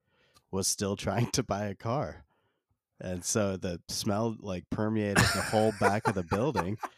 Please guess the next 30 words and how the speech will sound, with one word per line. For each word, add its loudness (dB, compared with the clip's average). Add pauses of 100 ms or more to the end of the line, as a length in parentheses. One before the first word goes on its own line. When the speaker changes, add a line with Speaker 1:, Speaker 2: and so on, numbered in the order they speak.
(360)
Speaker 1:
And 0
Speaker 2:
That's -4
horrible. -6 (240)
Speaker 1:
uh, -8 (140)
yeah, 0
l-, -8
and -2
so, 2
like, -2
she -4 (120)
destroyed, -2
like, -8 (400)
and -2
the -2
finance -2
person -6
she -2
was -4
working -4
with -4
was -6
a -8
female, -4
and -8
so -4
it -6
was -8
just, -6
like, -6
a -10